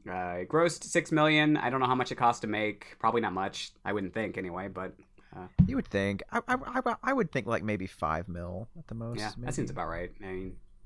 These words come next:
Speaker 1: 'cause
Speaker 2: Yeah.
Speaker 1: nothing, even most of the like, effects
Speaker 2: Some
Speaker 1: or just, like, 'cause it's so
Speaker 2: fire.
Speaker 1: dark and, yeah,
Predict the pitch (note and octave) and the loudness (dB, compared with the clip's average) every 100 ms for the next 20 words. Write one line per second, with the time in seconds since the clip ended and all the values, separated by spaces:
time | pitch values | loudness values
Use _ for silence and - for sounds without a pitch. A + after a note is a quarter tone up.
0 | - A2+ B2+ C3 - A2+ - - - - | -14 -10 -6 -6 -6 -10 -12 -18 -20 -20
1 | - - - - - - - - - A#3 | -20 -20 -20 -20 -20 -20 -20 -6 0 4
2 | D#3+ D#3 D3 A2 F2+ E2 - - - - | 4 2 0 -2 -4 -6 -14 -20 -20 -20
3 | - - - - - - - G#2 G2+ A2+ | -20 -20 -20 -20 -20 -18 -10 -8 0 2
4 | - A2+ G#2 F2+ E2 F#2+ F#2+ G#2 A2+ - | 4 2 2 4 6 4 4 2 0 4
5 | A2+ A2+ - A2 G2+ G#2+ G2+ F#2+ | 4 4 -2 -4 -2 0 0 0